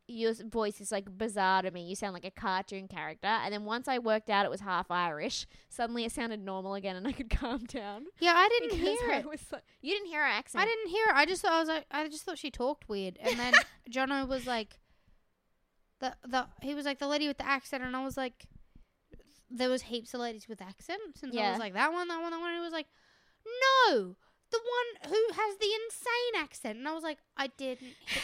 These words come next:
Speaker 2: I did, I
Speaker 1: <laughs>
Speaker 2: didn't hear it. I just didn't hear it." I was, do you know how, like, we've got some friends who, like, were brought up in multiple countries, and you just think it's their way of speaking. You don't realize that it's, like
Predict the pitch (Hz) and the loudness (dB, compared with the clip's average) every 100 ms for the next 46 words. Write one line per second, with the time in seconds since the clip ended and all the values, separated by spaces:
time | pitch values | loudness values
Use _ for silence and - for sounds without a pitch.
0 | - 269 508 311 370 302 311 285 277 285 | 2 6 6 6 6 6 6 2 -4 -4
1 | 339 403 277 - _ _ _ _ - - | -2 0 -2 -4 _ _ _ _ -12 -2
2 | 339 339 427 339 403 403 285 285 294 311 | -2 0 -4 -2 2 4 4 2 -2 -10
3 | - 349 381 453 523 466 359 330 339 - | -6 -2 2 2 2 0 -4 -4 -6 -6
4 | 302 240 247 285 285 247 190 - - - | -6 -4 -6 -4 -4 -4 -4 -8 -18 -20
5 | _ - - - 262 208 220 226 226 214 | _ -20 -18 -6 -2 0 2 0 -2 -6
6 | 214 214 220 202 - 180 180 226 240 233 | -8 -8 -10 -12 -10 -12 -10 -10 -10 -10
7 | 226 247 302 277 196 196 196 196 196 190 | -8 -8 -8 -8 -8 -6 -4 -4 -6 -8
8 | 190 190 - 175 277 339 285 220 190 185 | -10 -12 -14 -14 -10 -8 -6 -6 -8 -8
9 | 180 190 190 180 180 - 190 | -6 -8 -8 -10 -10 -8 -8